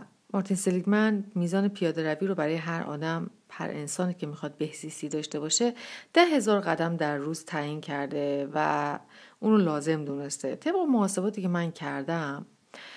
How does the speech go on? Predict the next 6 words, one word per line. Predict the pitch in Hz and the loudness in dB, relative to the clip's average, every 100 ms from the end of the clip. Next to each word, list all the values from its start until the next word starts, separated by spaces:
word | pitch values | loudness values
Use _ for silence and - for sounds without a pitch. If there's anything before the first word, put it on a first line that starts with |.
| - - - | -20 -10 4
ده | 269 | 4
هزار | 269 277 269 262 254 | 6 4 4 4 2
قدم، | 254 254 262 294 247 214 202 - | 4 4 6 6 6 4 0 -4
اه، | 175 175 170 165 160 160 160 156 156 156 - | -2 0 0 0 0 0 -2 -4 -6 -10 -2
تقریباً | 226 240 247 262 294 254 | -2 0 2 2 2 2
حدود | 214 220 | 2 2